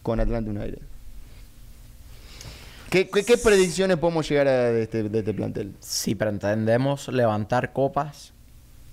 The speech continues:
Speaker 1: Hay
Speaker 2: este
Speaker 1: que cambiar
Speaker 2: año,
Speaker 1: algo.
Speaker 2: hay que cambiar algo. Y no creo que la, que la opción sea cambiar a veintitrés jugadores. Es más fácil cambiar un cuerpo técnico.
Speaker 1: Ah, siempre es más fácil
Speaker 2: A mi-,
Speaker 1: cambiar un
Speaker 2: a mitad de temporada, a mediados de temporada, a principio de temporada,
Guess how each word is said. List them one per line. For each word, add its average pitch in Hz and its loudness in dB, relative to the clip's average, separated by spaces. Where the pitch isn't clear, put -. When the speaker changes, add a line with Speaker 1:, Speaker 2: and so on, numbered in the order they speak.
Speaker 1:
Hay 127 0
Speaker 2:
este 139 4
Speaker 1:
que 147 2
cambiar 131 4
Speaker 2:
año, 120 4
Speaker 1:
algo. - -12
Speaker 2:
hay 117 0
que 123 -4
cambiar 113 0
algo. 90 -4
Y 113 2
no 123 2
creo 123 2
que 110 -2
la, 104 0
que 113 0
la 107 2
opción 127 -2
sea 151 0
cambiar 117 -2
a 110 0
veintitrés 107 0
jugadores. 101 -2
Es 101 0
más 110 0
fácil 120 -6
cambiar 107 0
un 107 -2
cuerpo 95 -4
técnico. - -8
Speaker 1:
Ah, - -10
siempre - -6
es 98 -8
más 98 -8
fácil 92 -4
Speaker 2:
A 104 2
mi-, 107 2
Speaker 1:
cambiar - -6
un 120 4
Speaker 2:
a 120 4
mitad 113 0
de 120 2
temporada, 135 2
a 143 0
mediados 127 2
de 131 2
temporada, 131 0
a 143 0
principio 120 -2
de 123 2
temporada, 131 0